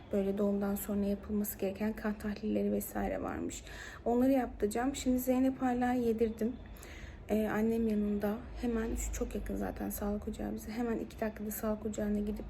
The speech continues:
kan tahlillerimi yaptırıp tekrar buraya geleceğim. Ee, öğlen Rıdvan da üç gibi falan bizi alacak. Artık evimize gideceğiz. Yine birkaç gün evimizde oluruz. Baktık yine duramıyoruz. Yine buraya geliriz.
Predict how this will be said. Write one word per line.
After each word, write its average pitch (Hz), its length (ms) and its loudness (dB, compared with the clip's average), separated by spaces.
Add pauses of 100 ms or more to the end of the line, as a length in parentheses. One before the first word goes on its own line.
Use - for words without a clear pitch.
(100)
kan 240 200 -4
tahlillerimi 214 540 0
yaptırıp 220 380 -4 (280)
tekrar 214 400 -2
buraya 208 220 2
geleceğim. 202 460 -2 (500)
Ee, 214 40 4
öğlen 220 560 2
Rıdvan 208 360 0
da 170 60 2
üç - 260 -4
gibi 175 140 0
falan 226 420 -4
bizi 151 200 -2
alacak. 120 340 -4
Artık - 300 -6
evimize 208 380 0
gideceğiz. - 540 -4
Yine 214 200 0
birkaç 214 320 -2
gün - 180 -2
evimizde 214 340 0
oluruz. 208 360 0
Baktık - 300 -2 (120)
yine 214 260 4
duramıyoruz. 262 560 6 (140)
Yine 208 240 4
buraya 190 240 -2
geliriz. 185 440 -4